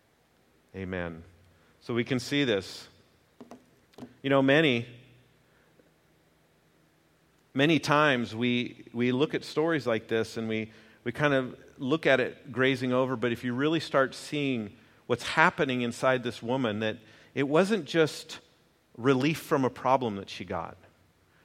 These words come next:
It wasn't just, um, th-, this idea that, "Oh, I just wanna be spared, that something bad's gonna happen, how can I get out of this problem?"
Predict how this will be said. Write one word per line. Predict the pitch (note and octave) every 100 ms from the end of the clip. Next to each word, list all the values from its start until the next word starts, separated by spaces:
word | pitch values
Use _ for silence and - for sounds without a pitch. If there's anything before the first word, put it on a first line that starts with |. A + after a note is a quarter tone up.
| -
It | C#3
wasn't | F#3 G3 F#3
just, | C3 D#3+ D#3 - - - _ _ -
um, | C3 A#2+ A#2+ A#2 - - -
th-, | B2 D#3
this | C#3 C#3 D3
idea | C3+ B2 C#3+ D3
that, | C3 B2 A#2+
"Oh, | C#3 D#3 D3
I | C3+
just | C#3+ D3
wanna | D3+ C#3
be | C3
spared, | - - D3 C3+ A#2+ B2 A#2+
that | C3+
something | - D#3+ C#3+
bad's | D#3+ E3 C3+
gonna | C3+
happen, | A#2+ B2 B2
how | A#2+ C#3+
can | D3
I | C3+
get | A#2+ C#3
out | C3+ C#3
of | C#3 A2+
this | A#2+
problem?" | - - C3 A#2 G2+ F2+